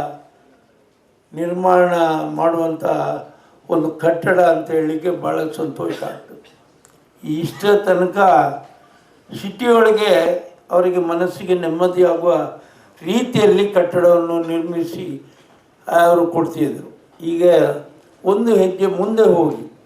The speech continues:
ಬೀಚ್‌ನಲ್ಲಿ, ಅಂದರೆ ನಾವು ಬಾಂಬೆಯಲ್ಲಿ ನೋಡ್ತೇವೆ, ಬಾಂಬೆ ನಮ್ಮ ದೇಶದ ವಾಣಿಜ್ಯ ನಗರಿ ಕೂಡ ಹೌದು. ಅಲ್ಲಿ ಬೀಚ್ ಸೈಡ್‌ನಲ್ಲಿ ವಾಸ ಮಾಡೋದು ಹೇಳಿದರೆ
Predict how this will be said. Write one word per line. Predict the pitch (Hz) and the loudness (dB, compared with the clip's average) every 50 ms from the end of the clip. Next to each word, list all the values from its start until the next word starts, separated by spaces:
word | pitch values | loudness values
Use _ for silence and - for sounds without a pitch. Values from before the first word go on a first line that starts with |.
| - 135 143 | -20 -18 -12
ಬೀಚ್‌ನಲ್ಲಿ, | 180 254 277 269 - - 208 185 175 160 151 143 - 135 - - - _ _ _ _ - | -6 -2 -2 -2 -4 -4 0 2 2 2 0 -2 -6 -12 -16 -18 -20 _ _ _ _ -12
ಅಂದರೆ | - 175 190 202 208 190 165 - 160 165 - - - - - _ _ _ | -8 -6 0 2 4 4 4 4 2 -2 -4 -8 -16 -20 -20 _ _ _
ನಾವು | 180 185 190 190 185 - | 2 2 2 2 0 0
ಬಾಂಬೆಯಲ್ಲಿ | 151 165 190 196 196 202 208 202 185 180 190 190 | 2 2 2 2 0 0 0 0 0 0 -6 -6
ನೋಡ್ತೇವೆ, | 185 170 156 156 147 - - 175 151 151 - - - - - | -6 -4 -4 -4 -4 -6 -4 -4 -4 -4 -4 -8 -14 -16 -8
ಬಾಂಬೆ | 120 147 165 165 170 170 180 170 - 156 156 160 - - - _ _ _ _ _ | -2 -2 -2 -2 -2 -4 -2 -2 -2 -4 -4 -8 -12 -20 -20 _ _ _ _ _
ನಮ್ಮ | 170 165 170 170 170 165 156 151 147 143 143 139 135 - - | -4 -2 2 2 2 2 2 2 0 -2 -4 -8 -12 -10 -4
ದೇಶದ | 170 180 175 170 - 175 160 | -2 -2 -2 -2 -4 -4 -2
ವಾಣಿಜ್ಯ | 165 156 147 156 160 165 180 175 151 160 165 | 0 2 2 2 0 0 -2 -4 -4 -4 -4
ನಗರಿ | 160 156 147 147 156 160 160 156 | -4 -4 -6 -6 -6 -6 -8 -8
ಕೂಡ | - 160 160 156 | -6 -8 -4 -2
ಹೌದು. | 170 165 156 156 156 156 147 147 160 - - - - _ _ _ _ _ _ _ _ _ - | 0 0 0 0 -2 -4 -4 -6 -8 -10 -12 -12 -16 _ _ _ _ _ _ _ _ _ -2
ಅಲ್ಲಿ | 190 214 233 240 233 220 180 165 160 - - - - | -2 -2 0 -2 -2 0 0 0 -2 -4 -8 -12 -16
ಬೀಚ್ | 151 160 233 262 247 247 - | -10 -8 -8 -8 -8 -8 -4
ಸೈಡ್‌ನಲ್ಲಿ | 226 214 202 190 180 180 180 180 180 175 185 | 0 0 0 0 0 0 0 0 0 0 0
ವಾಸ | 180 170 165 165 170 170 - | 0 2 4 2 2 2 -2
ಮಾಡೋದು | 190 156 156 160 160 160 165 160 | -4 -2 -2 -2 -2 -2 -4 -6
ಹೇಳಿದರೆ | 160 160 160 160 160 160 180 196 185 - - - - - _ | -4 -4 -4 -2 -4 -4 -2 -2 -2 -2 -2 -8 -12 -18 _